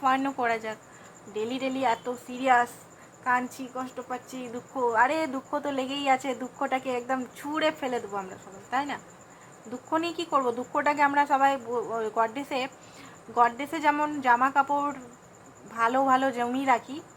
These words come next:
পরি না, দামি দামি জিনিস, সেগুলো দশ বছর পর দেখে মায়া লাগে, ছোট হয়ে গেছে, নালে, আহ, টাইট হয়ে গেছে, নালে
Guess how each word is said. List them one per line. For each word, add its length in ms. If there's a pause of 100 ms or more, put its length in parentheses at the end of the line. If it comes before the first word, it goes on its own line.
পরি 240
না, 180 (800)
দামি 320
দামি 320 (420)
জিনিস, 260 (1120)
সেগুলো 520 (160)
দশ 240
বছর 260
পর 220
দেখে 300
মায়া 280
লাগে, 240
ছোট 240
হয়ে 220
গেছে, 360
নালে, 420 (440)
আহ, 200
টাইট 320
হয়ে 140
গেছে, 360
নালে 460